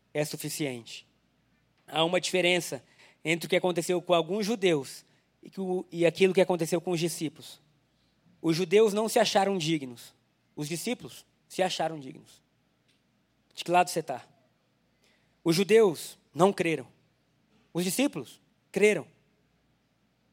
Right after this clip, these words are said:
Os judeus tentavam contradizer, eles tentavam ouvir a mensagem e dizer assim, "Mas peraí, deixa eu pegar algum ponto que possa ser contrário àquilo.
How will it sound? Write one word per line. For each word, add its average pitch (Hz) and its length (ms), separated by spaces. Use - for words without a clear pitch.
Os 190 100
judeus 214 440
tentavam 220 440
contradizer, 214 880
eles 156 200
tentavam 220 360
ouvir 202 220
a 247 60
mensagem 220 340
e - 20
dizer 190 100
assim, 180 100
"Mas 185 120
peraí, 214 300
deixa 190 220
eu 185 40
pegar 196 220
algum 208 300
ponto 220 540
que 175 80
possa 202 260
ser 196 140
contrário 196 500
àquilo. 135 260